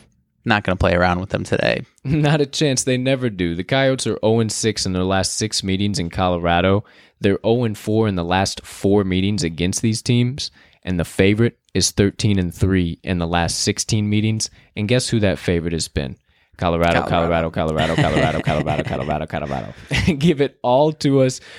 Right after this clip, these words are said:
Speaker 2: We love that. One more time, the N H L hockey two for parlay today for your Monday of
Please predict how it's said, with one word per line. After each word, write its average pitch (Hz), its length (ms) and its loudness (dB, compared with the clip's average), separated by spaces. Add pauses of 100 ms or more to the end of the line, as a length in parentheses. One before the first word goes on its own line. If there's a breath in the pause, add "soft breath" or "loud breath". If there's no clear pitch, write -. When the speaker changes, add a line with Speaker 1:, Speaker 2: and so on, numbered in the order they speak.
(140 loud breath)
Speaker 2:
We 107 240 -2
love 113 460 0
that. 113 260 2
One 123 260 2
more 127 220 2
time, 110 420 -2
the 98 180 -2
N 120 120 0
H 113 260 2
L 104 320 2 (260 loud breath)
hockey 117 520 0
two 120 280 0
for 110 160 -2
parlay 104 500 0
today 95 600 2 (320 loud breath)
for 95 420 2
your 101 380 4
Monday 98 640 2
of 82 280 -2